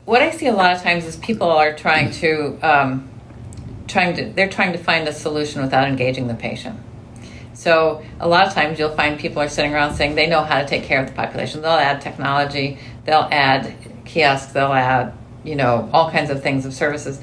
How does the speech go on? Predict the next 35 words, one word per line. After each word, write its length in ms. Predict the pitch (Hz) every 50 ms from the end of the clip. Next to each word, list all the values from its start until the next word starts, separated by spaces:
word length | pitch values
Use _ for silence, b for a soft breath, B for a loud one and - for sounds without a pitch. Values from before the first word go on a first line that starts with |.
| B B B B B -
When, 320 | 190 190 190 185 - -
when 320 | 170 170 170 165 151 165 - - 165
in 140 | 170 165
reality, 440 | 156 156 156 170 202 220 190 151 151
what 140 | 147 147 151
it 160 | - - -
turns 240 | - - 156 147 147
out 180 | 147 165 160 -
to 40 | -
be 120 | 147 151
is 120 | 151 147 160
you 80 | 170
gotta 180 | 170 180 185 190
engage 360 | 190 185 185 185 190 190 -
the 120 | - -
patient. 600 | - - - 180 226 262 - - - - - - B B B B B B
It's 220 | - 170 170 170
really 400 | 175 165 175 202 208 208 202 180
about 380 | - 170 156 156 156 160 160 -
the 40 | -
patient. 460 | - - 180 190 214 214 - - -
It's 100 | 135 -
really 200 | 160 160 165 165
about 220 | 165 165 156 160
the 60 | - 147
service 340 | - - 160 156 156 151
for 100 | - 160
the 80 | 143 120
patient. 400 | - - 175 185 185 - 160 151
It's 100 | 143 -
about 260 | - 143 143 135 -
understanding 600 | 170 170 165 165 165 - - 165 180 185 190 170 143
the 80 | 139
patient. 500 | 135 - - 131 127 - - 175 170 - B B B B B B B B B -
And, 400 | 180 175 170 165 170 165 165